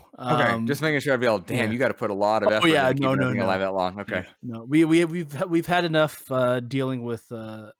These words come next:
Speaker 2: outside things like mice and, and whatnot this, this past few months that we
Speaker 1: Sure.
Speaker 2: don't, we don't need to, we don't need to tempt it.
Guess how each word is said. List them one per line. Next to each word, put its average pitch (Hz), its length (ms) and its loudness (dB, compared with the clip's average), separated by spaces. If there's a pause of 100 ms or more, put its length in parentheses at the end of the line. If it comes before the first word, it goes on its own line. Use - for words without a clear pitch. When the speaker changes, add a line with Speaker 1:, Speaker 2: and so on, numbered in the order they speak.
(180)
Speaker 2:
outside 120 560 -2
things 117 360 -4
like 110 200 -8
mice 113 480 -4
and, 110 200 -6
and 110 160 -4
whatnot 110 420 -4
this, - 180 -8
this 107 240 -8
past - 340 -6
few 113 140 -4
months 107 360 -6
that 107 160 -6
we 110 120 -4
Speaker 1:
Sure. 110 140 0
Speaker 2:
don't, 107 140 -4 (400)
we 143 80 4
don't 151 100 6
need 143 160 4
to, 123 420 2
we 135 100 -2
don't 139 80 4
need 139 140 4
to 113 80 -2
tempt 107 280 -4
it. 104 140 -10